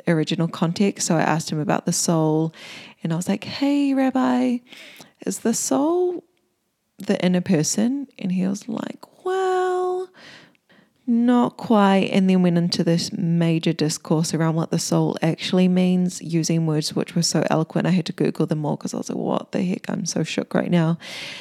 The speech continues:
And brought it all the way back to a square root of the soul is way much more, whoa. Okay, start again. The soul is a whole lot more than just our inner person,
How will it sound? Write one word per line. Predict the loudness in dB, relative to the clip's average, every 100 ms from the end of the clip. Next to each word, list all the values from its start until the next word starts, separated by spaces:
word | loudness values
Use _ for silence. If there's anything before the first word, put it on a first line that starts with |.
| -16 -18 0
And | 4 6 6 4 2 -2 -10 _ _ _
brought | 2 6 6
it | 4
all | 6 6 6
the | 6
way | 6 4
back | 4 0 -2 0
to | 2 4 2 0
a | 0
square | -2 0 2 4 4
root | 2 0 -2
of | 0 2 0 -2 -10 -4
the | 0
soul | 2 2 2
is | 2
way | 0 0 0 0
much | -2 -2 -2 -4 -6
more, | -4 -4 -4
whoa. | -2 0 0 -4 _ _ _ _ _ -20 -20 _ _ _ _ _ _ _ -4
Okay, | -2 -2 -8 -10 _ _ _ _ _ _ _
start | -6 0 0
again. | 0 -4 -8 -14 -20 -8
The | -2
soul | 2 4 6 6
is | 4
a | 2
whole | 2 2
lot | 4 2
more | 4 4 4
than | 4 2
just | 0 0
our | -2 0
inner | 0
person, | 0 2 2 2 0 0 -2